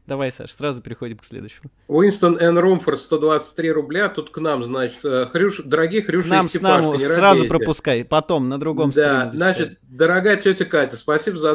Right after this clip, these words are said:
Speaker 2: добрые сказки. Кто, по-вашему, лжёт больше? Кровавая власть или истеричные либералы, не могущие взять власть?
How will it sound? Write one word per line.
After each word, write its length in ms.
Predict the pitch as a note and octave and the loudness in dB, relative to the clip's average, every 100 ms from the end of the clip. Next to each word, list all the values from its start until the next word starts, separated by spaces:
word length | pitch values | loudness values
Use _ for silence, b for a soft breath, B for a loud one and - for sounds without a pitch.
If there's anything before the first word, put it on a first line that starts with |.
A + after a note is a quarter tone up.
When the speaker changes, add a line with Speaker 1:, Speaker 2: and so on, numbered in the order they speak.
| D#3+ | -2
Speaker 2:
добрые 220 | E3 D#3+ D3+ | -2 -4 -2
сказки. 400 | D#3+ C3+ - A#2 | -2 -4 -4 -12
Кто, 240 | - F#3+ | -8 -2
по-вашему, 500 | F#3 E3+ F3+ D3+ D3+ | 0 2 0 -2 -2
лжёт 380 | C#3 C#3 F#3 C#3+ | -2 -2 -4 -2
больше? 420 | C#3 D3 - B2+ | 0 0 0 -8
Кровавая 600 | B2+ C3+ D3 E3+ D#3+ D#3 | -4 -2 0 0 2 0
власть 380 | D3+ G3+ A3+ - | 0 -2 -2 -4
или 200 | D3+ D#3+ | -2 -2
истеричные 640 | D#3+ D#3 D#3 E3+ E3 D#3 | -2 -2 -2 -4 -6 -6
либералы, 600 | D3 C#3+ E3 D#3 C3 A2+ | -6 -2 0 2 0 -2
не 120 | A2 | -4
могущие 500 | A#2+ D3+ D#3 B2+ D#3 | -4 -4 -4 -6 -6
взять 340 | C#3+ B2+ B2+ G2+ | -4 0 0 -2
власть? 440 | G2+ F#2+ - _ | -8 -12 -14 _